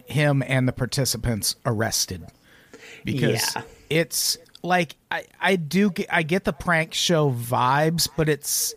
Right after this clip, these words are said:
Speaker 1: like, you remember Scare Tactics?
Speaker 2: Yeah, that, I, I've been thinking about Scare Tactics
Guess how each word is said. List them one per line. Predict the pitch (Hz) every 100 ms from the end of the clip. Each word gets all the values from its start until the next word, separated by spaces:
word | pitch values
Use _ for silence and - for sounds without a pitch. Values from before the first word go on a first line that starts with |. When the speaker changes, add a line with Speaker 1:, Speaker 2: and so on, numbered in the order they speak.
| - -
Speaker 1:
like, | 165 147 - _
you | 180
remember | 226 233
Scare | 160 - - 170 196
Tactics? | - 208 214 - 254 - - - - _ - -
Speaker 2:
Yeah, | 196 -
that, | 143 220 -
I, | - 185 185
I've | 156 151 147 -
been | 160 151
thinking | - 175 151 180 170
about | 147 143 143
Scare | - - 151 147
Tactics | - 139 143 131 123 -